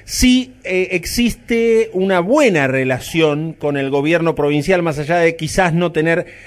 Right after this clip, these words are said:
la misma sintonía política por pertenecer a espacios políticos, eh, adversos, y además porque quizás tengan miradas distintas por sobre cómo sobrellevar, eh, esta pandemia.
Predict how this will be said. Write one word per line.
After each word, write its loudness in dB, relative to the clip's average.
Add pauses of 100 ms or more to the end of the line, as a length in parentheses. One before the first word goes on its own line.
(120)
la 2
misma 0
sintonía -2
política -2
por -2
pertenecer -4
a 0
espacios -4
políticos, -4
eh, -4
adversos, 0 (200)
y 0
además 2
porque -4
quizás -6
tengan -2
miradas 2
distintas -6
por -4
sobre 0
cómo 0 (300)
sobrellevar, 2 (120)
eh, -4
esta -4
pandemia. -6